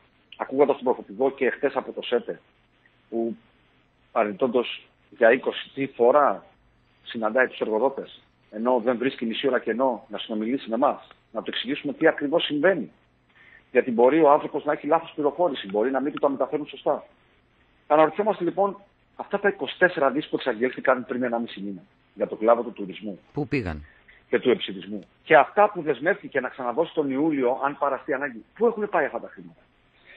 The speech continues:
Speaker 1: Γιατί αν έχουν πέσει στον κλάδο μας,
Speaker 2: Μμμ.
Speaker 1: τότε κάποιο λάθος κάνουμε εμείς που λιποθυμάμε και μας κόβουν τα ρεύματα και μας πετάνε έξω τα σπίτια μας. Δεν εξηγείται αλλιώς. Επομένως, ή δεν έχουν φτάσει στις τσέπες των εργαζομένων τίποτα και έχουν αναλωθεί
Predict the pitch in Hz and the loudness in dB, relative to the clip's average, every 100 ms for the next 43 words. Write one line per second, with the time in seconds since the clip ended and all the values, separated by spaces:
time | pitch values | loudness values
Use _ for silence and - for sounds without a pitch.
0 | - - 131 - 139 202 214 226 226 202 | -18 2 4 6 4 2 -2 0 0 0
1 | - 147 143 107 98 101 _ _ 123 104 | -2 2 2 2 -6 -14 _ _ -16 -8
2 | 190 208 202 202 196 190 196 - 190 190 | -2 0 2 2 2 0 0 2 2 2
3 | 143 175 175 - 123 117 110 107 110 104 | -2 -2 -6 -6 -6 -4 -6 -2 -2 -2
4 | 107 104 - 107 107 98 101 95 95 104 | -6 -8 -4 -4 -2 -2 -2 -4 -10 -12
5 | 101 - 87 98 90 90 - 85 85 80 | -12 -14 -6 -6 -6 -16 -18 -16 -18 -20
6 | - _ _ _ _ _ - 151 170 123 | -20 _ _ _ _ _ 0 2 2 -2
7 | 92 87 82 - _ _ - - 117 131 | -2 -6 -10 -20 _ _ -2 4 6 6
8 | 113 123 - - _ _ _ _ 135 151 | 4 0 -6 -16 _ _ _ _ 6 8
9 | 170 170 156 - 156 - - 120 - 143 | 8 4 -2 2 2 2 -6 -16 -4 -4
10 | - 120 104 98 107 107 92 101 107 151 | -4 -8 -6 -6 -6 -8 -8 -6 0 2
11 | 185 - _ _ _ - 123 - 117 107 | 2 -2 _ _ _ 0 2 2 -2 -4
12 | - _ _ - 113 113 107 131 101 | -6 _ _ -4 0 0 0 -2 -2